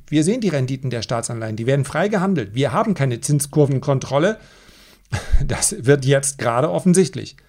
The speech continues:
Also, das war der erste Punkt. Die nächsten gehen schneller, denn es geht alles in die gleiche Richtung. Zweiter Punkt. Das Kursgewinnverhältnis sollte weniger als vierzig Prozent des höchsten K G V der vergangenen fünf Jahre betragen.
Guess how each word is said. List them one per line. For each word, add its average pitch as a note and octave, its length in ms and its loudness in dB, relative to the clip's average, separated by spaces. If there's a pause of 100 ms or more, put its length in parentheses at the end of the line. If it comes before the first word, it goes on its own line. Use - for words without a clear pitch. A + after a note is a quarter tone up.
(800)
Also, D3+ 260 2
das F3+ 180 2
war E3+ 80 6
der D#3+ 100 2
erste C#3+ 240 0
Punkt. G2+ 300 -6
Die B2 80 -2
nächsten D3 320 0
gehen C3 160 0
schneller, E3 400 2
denn E3 300 0 (300)
es C3+ 120 0
geht D#3 160 0
alles D3+ 260 0
in D3 80 -2
die C#3 80 0
gleiche B2 340 -2
Richtung. G#2 340 -12 (340)
Zweiter G3 320 2
Punkt. A#2 280 0
Das - 160 0
Kursgewinnverhältnis F#3 960 2
sollte C#3+ 280 2
weniger F#3 260 4
als D3 160 -2
vierzig F#3 300 0
Prozent D#3+ 340 0
des C#3+ 160 0
höchsten D#3 380 2
K C#3 160 2
G C#3 100 -2
V C3+ 220 0
der B2+ 100 -2
vergangenen B2+ 440 0
fünf B2 260 -2
Jahre B2 220 0
betragen. G#2 480 -10